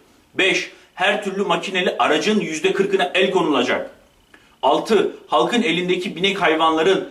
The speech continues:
ve taşıt araçlarının yüzde yirmisine el konulacak. Yedi, sahipsiz bütün mallara el konulacak.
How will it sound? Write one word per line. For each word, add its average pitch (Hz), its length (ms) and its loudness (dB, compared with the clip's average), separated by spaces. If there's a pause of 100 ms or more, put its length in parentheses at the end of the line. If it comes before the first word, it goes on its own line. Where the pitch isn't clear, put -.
(160)
ve 170 140 0
taşıt 185 380 0
araçlarının 151 540 0
yüzde 139 300 -4
yirmisine 139 420 -2
el 165 180 0
konulacak. 120 540 0 (300)
Yedi, 151 500 0 (140)
sahipsiz 151 680 0
bütün 226 300 2
mallara 160 320 4
el 127 160 0
konulacak. 110 540 -6